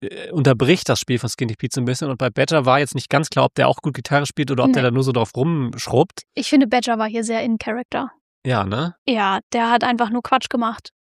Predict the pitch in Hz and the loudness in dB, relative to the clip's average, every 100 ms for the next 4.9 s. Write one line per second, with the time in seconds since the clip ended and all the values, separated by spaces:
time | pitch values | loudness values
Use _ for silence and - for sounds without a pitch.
0 | _ 269 240 - 254 233 269 - 262 - | _ -2 0 4 2 2 -2 0 -2 0
1 | 254 - 247 254 240 - 220 214 - 370 | 0 0 2 2 2 -2 -4 -6 -6 0
2 | 240 233 262 240 226 226 226 240 226 220 | 2 6 6 4 2 0 -2 -2 -2 -2
3 | 233 - 269 240 240 - 226 226 220 226 | -6 0 2 4 4 0 -2 0 0 2
4 | 240 226 226 220 226 226 220 226 233 | 2 2 0 -2 0 0 0 -4 -6